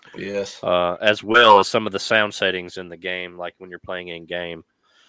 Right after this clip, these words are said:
Speaker 2: But an easy fix to that is just make your appropriate adjustments to, and especially if you're playing in parties, the sound is overbearing when you're playing in parties. Now, if you're playing solo, it might be a different story. But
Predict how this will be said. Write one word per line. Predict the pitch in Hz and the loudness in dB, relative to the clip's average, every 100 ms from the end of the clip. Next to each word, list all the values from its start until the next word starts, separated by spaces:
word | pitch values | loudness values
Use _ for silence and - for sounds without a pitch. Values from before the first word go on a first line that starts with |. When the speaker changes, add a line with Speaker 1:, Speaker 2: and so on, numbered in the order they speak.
| _ _ _ _ - | _ _ _ _ -2
Speaker 2:
But | 117 120 _ _ _ _ - | 2 2 _ _ _ _ -4
an | 110 | 0
easy | 127 127 | 2 0
fix | - 127 - | 0 -2 -2
to | 120 | -4
that | 101 101 | 0 0
is | 95 | -2
just | 104 - | -8 -8
make | 110 - | -8 -8
your | 98 _ _ | -14 _ _
appropriate | - 110 107 110 101 | -14 -10 -8 -6 -6
adjustments | 90 110 104 - 95 92 - - _ _ | -2 -2 -2 -2 -10 -10 -14 -18 _ _
to, | - 92 92 90 92 | -10 -6 -6 -8 -10
and | 95 92 98 | -14 -12 -12
especially | 95 120 117 104 | -8 -4 -4 -4
if | 98 | -10
you're | 101 | -10
playing | - 110 104 | -6 -6 -6
in | |
parties, | - 117 117 117 113 - _ _ | -2 0 2 0 -6 -12 _ _
the | 95 | -8
sound | - 117 113 110 | -4 0 0 -2
is | 95 | -6
overbearing | 110 101 92 90 98 92 82 85 _ _ _ _ _ _ | -8 -8 -6 -2 0 0 -6 -14 _ _ _ _ _ _
when | 104 | -10
you're | 95 | -8
playing | - 104 95 | -4 -4 -4
in | 87 | -4
parties. | - 95 87 82 - | 0 0 0 -8 -10
Now, | 113 107 | -2 0
if | 104 | 0
you're | 107 | -2
playing | 127 123 | 0 0
solo, | - - 139 143 139 | 0 2 4 6 2
it | 113 | 2
might | 117 104 | -2 -4
be | 104 | -6
a | |
different | 110 - 82 | -8 -14 -14
story. | - 117 127 131 127 - _ _ _ _ _ _ | -10 -6 -2 -2 -4 -8 _ _ _ _ _ _
But | 110 107 107 | -6 -4 -4